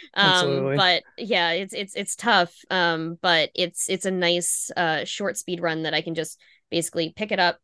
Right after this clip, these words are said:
Speaker 1: play a run, and then put it down if I want and come back to it another time. Um, yeah. <laughs>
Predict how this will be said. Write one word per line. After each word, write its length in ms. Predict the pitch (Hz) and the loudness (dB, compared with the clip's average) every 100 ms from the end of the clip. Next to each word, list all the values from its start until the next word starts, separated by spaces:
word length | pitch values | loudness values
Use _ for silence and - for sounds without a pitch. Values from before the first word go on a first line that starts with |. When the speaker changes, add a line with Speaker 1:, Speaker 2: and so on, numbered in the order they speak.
| - 185 _ _ _ _ _ _ | -18 -20 _ _ _ _ _ _
Speaker 1:
play 220 | - 202 | 0 2
a 80 | 190 | 4
run, 460 | 185 175 180 180 - | 4 2 0 -4 -4
and 140 | 190 | -2
then 140 | 190 208 | -2 -2
put 120 | 233 | -4
it 80 | 240 | 0
down 180 | 285 | 0
if 100 | 202 | 0
I 100 | 175 | -2
want 300 | 156 156 151 - - _ | -4 -4 -8 -14 -20 _
and 120 | 180 175 | -8 -6
come 140 | 190 | -4
back 180 | 180 - | -4 -4
to 120 | 202 | -8
it 80 | 185 | -6
another 240 | 185 185 | -6 -6
time. 360 | 180 180 180 180 - | -6 -4 -4 -6 -2
Um, 600 | 185 175 165 165 165 175 _ - - _ _ _ _ _ _ _ _ - | 2 2 0 -2 -4 -8 _ -20 -20 _ _ _ _ _ _ _ _ -6
yeah. 300 | 240 196 170 - | -2 -2 -4 0
<laughs> 340 | 269 262 240 | 0 2 0